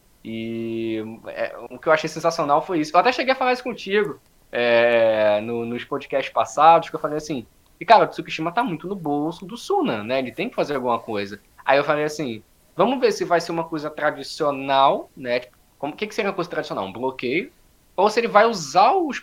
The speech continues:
os companheiros dele a favor dele, né?" Eu sempre dou umas pistazinhas aqui, né? E aí, assim, é, e acabou que foi exatamente isso, né? Muito bem, muito bem pensado, muito bem elaborado. Tudo ali,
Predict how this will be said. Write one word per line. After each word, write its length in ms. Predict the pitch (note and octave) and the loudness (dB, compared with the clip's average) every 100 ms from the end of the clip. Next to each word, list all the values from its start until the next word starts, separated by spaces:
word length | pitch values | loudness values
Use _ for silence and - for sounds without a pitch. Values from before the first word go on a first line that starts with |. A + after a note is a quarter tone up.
| - | -10
os 440 | D#3 D3 C#3 B2+ - | -10 -8 -8 -8 -4
companheiros 640 | E3+ E3+ F3+ D3+ E3+ E3+ | -4 -2 0 0 0 -2
dele 200 | D3+ F3 | -4 -4
a 60 | F3+ | 0
favor 320 | F#3 D3+ A3 | 0 0 -4
dele, 400 | G3 F#3+ D#3+ A#2 _ _ - | -2 -2 -4 -10 _ _ -8
né?" 180 | A#2+ B2 - _ _ _ - - | -2 -2 -4 _ _ _ -12 -2
Eu 80 | D#3+ | 0
sempre 220 | B3 B3+ | 0 4
dou 120 | C#4 | 6
umas 180 | C4 - | 6 4
pistazinhas 800 | - G3+ G3 G#3 F3+ C#3 E3 D#3 | -2 -2 0 -2 -2 -2 -4 -4
aqui, 240 | C#3+ C#3 B2+ | -8 -8 -10
né? 160 | A2+ - _ _ - | -10 -16 _ _ 2
E 100 | G3 | 6
aí, 140 | G#3 | 6
assim, 420 | B3 - B3 G#3 | 4 2 -4 0
é, 320 | E3 D3 C3+ C#3 | 4 6 6 6
e 20 | |
acabou 260 | D#3 E3+ F3 | 4 4 2
que 60 | |
foi 80 | G#3 | -2
exatamente 460 | G3 G#3 G#3+ G#3+ A3 | -2 -2 -4 -8 -8
isso, 240 | G3 - _ _ - | -8 -14 _ _ -12
né? 280 | B2+ B2+ B2+ _ _ _ _ A#2+ | -6 -6 -8 _ _ _ _ -12
Muito 200 | C3 D3 | -10 -4
bem, 180 | D3 | -2
muito 220 | C#3 D3+ D#3 | -2 -4 -4
bem 100 | C#3 | -4
pensado, 340 | B2+ D3 D3 | -2 0 0
muito 180 | C#3 C#3 | -2 -4
bem 100 | C3+ | -4
elaborado. 520 | B2 A#2+ C3 D#3 C#3 - | -2 4 6 6 4 -6
Tudo 200 | E3+ E3 | -2 0
ali, 360 | D3+ D3 D3 | 0 -2 -2